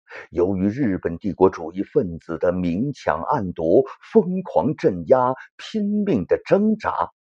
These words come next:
我东北的绝大多数的善良人民都正在怎样悲惨的环境中呻吟着呢？他们不都是身披麻袋，有的甚至赤身裸体，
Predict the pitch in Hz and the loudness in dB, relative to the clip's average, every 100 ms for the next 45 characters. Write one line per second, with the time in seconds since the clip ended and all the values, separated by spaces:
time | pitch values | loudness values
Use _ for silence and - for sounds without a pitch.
0 | _ _ _ _ - 95 - 123 113 110 | _ _ _ _ 0 0 4 2 2 2
1 | 85 85 98 - - 98 180 214 92 82 | 0 4 2 2 -2 2 4 4 2 -2
2 | 131 127 135 120 80 95 - 156 90 85 | 0 0 2 -2 0 -2 0 -4 -4 0
3 | 90 110 90 95 185 156 85 95 - - | 0 2 2 2 0 -4 -4 -6 -8 -12
4 | - - 190 180 240 147 113 101 - 101 | -4 4 4 6 2 2 2 0 4 2
5 | 92 107 110 - 220 202 - - 90 85 | 4 4 4 4 2 4 -2 -2 0 2
6 | 90 - 90 - 170 - 107 95 151 143 | 2 2 4 4 2 -4 -6 -2 -2 -2
7 | 139 - - 220 214 220 208 92 82 90 | -6 -10 6 6 6 0 0 0 -4 -2
8 | 98 85 85 - _ _ _ _ - - | 2 2 2 -2 _ _ _ _ -18 -18
9 | - - 113 110 135 92 90 147 143 - | -4 -2 0 0 2 2 6 6 6 0
10 | 92 - - 127 127 - 131 113 82 104 | -4 -4 2 2 2 -4 -4 -4 -4 -2
11 | 185 165 87 82 - - 117 113 113 151 | 2 4 4 0 -6 -6 6 6 8 6
12 | - 226 123 117 101 95 - - 151 87 | 6 0 0 0 -2 -2 -6 -4 -4 -4
13 | - 196 190 107 101 196 - 85 69 85 | 2 2 4 2 4 2 0 -12 -10 -4